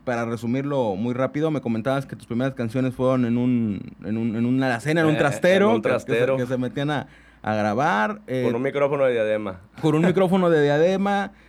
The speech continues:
Speaker 1: y co-, este proceso de tu primer álbum fue, te invitaron a participar en uno, ¿no?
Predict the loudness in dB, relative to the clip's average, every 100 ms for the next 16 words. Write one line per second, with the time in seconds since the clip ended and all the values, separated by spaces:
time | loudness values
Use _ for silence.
0 | -16 -8 -8 -8 -2 0 0 -2 -2 -2
1 | -2 -2 -2 0 0 -2 -4 0 2 2
2 | 2 -2 -2 -2 0 0 -2 -4 -2 -2
3 | -2 -4 -4 -4 -6 -6 0 2 2 2
4 | 0 -2 -4 -6